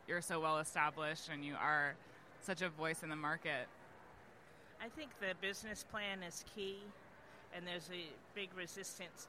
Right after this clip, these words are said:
Speaker 2: to thinking it through three to five years. Um, the University Extension in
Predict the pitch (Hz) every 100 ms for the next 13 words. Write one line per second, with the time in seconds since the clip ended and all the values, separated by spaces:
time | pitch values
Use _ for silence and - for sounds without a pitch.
0 | - 170 165 170 - - - - - -
1 | 190 185 180 170 - - 180 175 175 170
2 | - - - - - 190 180 175 185 175
3 | 170 175 175 170 - - - - - -
4 | - - - - 170 165 160 165 - -
5 | - 180 180 180 170 170 - - - -
6 | - - - 196 196 196 190 208 180 -
7 | - 185 190 - 208 196 190 - - -
8 | 180